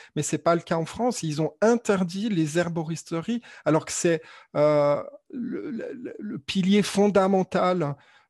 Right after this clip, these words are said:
euh, de notre, euh, héritage an-, ancestral.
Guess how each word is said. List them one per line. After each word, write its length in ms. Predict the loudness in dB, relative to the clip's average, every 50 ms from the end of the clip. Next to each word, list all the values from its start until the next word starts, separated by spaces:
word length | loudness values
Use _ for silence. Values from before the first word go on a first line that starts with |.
| -4 0
euh, 140 | 0 0
de 220 | 0 0 -2 -2 0
notre, 420 | 0 0 -2 -2 -4 -8 -10 -4 -2
euh, 200 | -2 -2 -2 2
héritage 800 | 2 2 2 4 0 -2 -2 _ 2 4 4 4 2 2 0 0
an-, 180 | 0 0 0 0
ancestral. 880 | 0 -2 -2 -2 -4 -6 -6 -8 -10 -8 -4 0 0 2 2 0 -2 -2